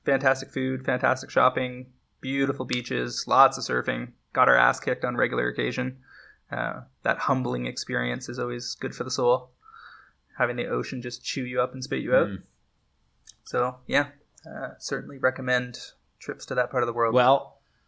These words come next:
Speaker 2: the last ten days here have been, like, thirty-ish degrees and raining on and
Speaker 1: <laughs>
Speaker 2: off, which, uh, for those of you familiar with middle of February in,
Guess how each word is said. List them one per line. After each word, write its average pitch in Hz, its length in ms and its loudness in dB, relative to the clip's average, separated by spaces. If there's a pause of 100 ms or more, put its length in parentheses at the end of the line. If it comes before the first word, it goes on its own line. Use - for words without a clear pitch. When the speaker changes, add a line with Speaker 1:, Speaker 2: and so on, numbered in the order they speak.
(100)
Speaker 2:
the 127 140 4
last 131 320 4
ten 127 120 2
days 117 300 2
here 156 300 4
have 113 240 -2
been, 107 260 -2
like, 95 420 -8
thirty-ish 110 760 0
degrees 104 840 -8
and 90 680 -6 (560)
raining 123 380 4
on 101 180 2
and 101 120 -4
Speaker 1:
<laughs> - 0 -
Speaker 2:
off, 95 400 -4
which, 113 420 0 (100)
uh, 104 400 -2
for 113 140 -2
those 120 280 4
of 117 120 0
you 113 140 0
familiar 110 440 2
with 98 240 -2
middle 107 260 2
of 98 120 0
February 95 720 0
in, 90 540 -8